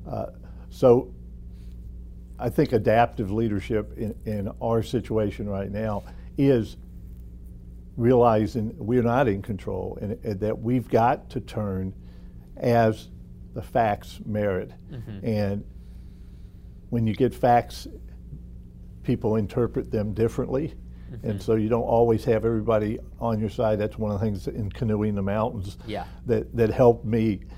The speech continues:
Speaker 1: uh, during this time period. And the, the other thing I thought about was, think about when Lewis and Clark got to the mountains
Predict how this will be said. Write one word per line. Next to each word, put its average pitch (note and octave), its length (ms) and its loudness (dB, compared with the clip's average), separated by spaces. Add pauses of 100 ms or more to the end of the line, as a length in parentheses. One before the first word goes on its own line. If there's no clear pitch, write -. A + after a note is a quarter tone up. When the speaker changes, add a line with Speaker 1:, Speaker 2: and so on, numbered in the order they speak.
(260)
Speaker 1:
uh, G#2+ 220 0
during A2 260 2
this G#2 180 0
time G#2+ 320 0
period. G#2 280 -2
And A#2+ 180 -2
the, - 120 -2 (120)
the C3+ 120 2
other D#3+ 160 6
thing C#3 220 4
I G#2+ 60 4
thought B2+ 320 6
about G2+ 340 2
was, G#2 300 0 (840)
think F#3+ 200 2
about B2+ 320 6
when G#2 400 -2
Lewis C3 280 0
and A#2 120 -4
Clark A2 380 0 (400)
got A2+ 320 0
to - 80 -6
the A2+ 100 -2
mountains A2 640 -4